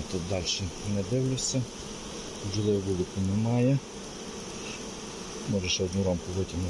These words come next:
гляну. Але...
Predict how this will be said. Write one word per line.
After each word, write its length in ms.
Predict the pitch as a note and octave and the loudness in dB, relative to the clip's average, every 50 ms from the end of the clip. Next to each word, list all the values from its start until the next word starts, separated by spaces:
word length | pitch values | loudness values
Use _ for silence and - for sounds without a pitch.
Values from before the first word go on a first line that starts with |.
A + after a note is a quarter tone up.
| F2 F2 | 0 0
гляну. 260 | F2+ F#2+ F#2+ G2 G#2+ - - - - - - - - - - - - - - A3+ A#3+ B3+ B3+ B3+ B3+ - - - - - - - - B3+ B3+ A#3+ - G3 F#3+ - - - - - - - - - - - - - - - - - - - - - - - - - - - - - - - - - - - - - - - - - - - - - - - - - - | 0 2 2 2 0 0 -4 -6 -10 -10 -10 -10 -10 -10 -10 -10 -2 0 0 0 0 0 -2 -2 -2 -2 -4 -8 -10 -10 -8 -6 -6 -4 -4 -4 -6 -8 -8 -10 -10 -10 -10 -10 -10 -10 -10 -10 -10 -10 -10 -10 -10 -10 -10 -10 -10 -10 -10 -10 -10 -10 -10 -10 -10 -12 -12 -12 -12 -12 -10 -12 -12 -12 -12 -12 -12 -12 -12 -12 -12 -12 -12 -12 -12 -12 -12 -6 -2
Але... 320 | G2+ G#2 G#2 G2 F#2+ G2 | 0 2 2 4 4 4